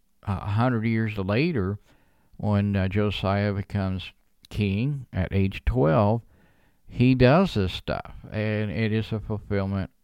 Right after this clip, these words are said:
of prophecy. It's quite a little interesting study. And just a side note here, Josiah will probably be the last king, if not one of the last kings, uh, after David,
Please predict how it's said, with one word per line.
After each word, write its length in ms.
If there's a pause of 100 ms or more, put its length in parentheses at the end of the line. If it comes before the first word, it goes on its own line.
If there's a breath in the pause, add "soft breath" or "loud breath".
(100)
of 240
prophecy. 580
It's 80
quite 260
a 60
little 360
interesting 580
study. 500 (1400 soft breath)
And 160
just 180
a 80
side 300
note 240
here, 220
Josiah 680
will 220
probably 600
be 420 (800 soft breath)
the 260
last 460
king, 560 (180)
if 240
not 240
one 380
of 160
the 120
last 360
kings, 560 (500 soft breath)
uh, 60
after 440
David, 440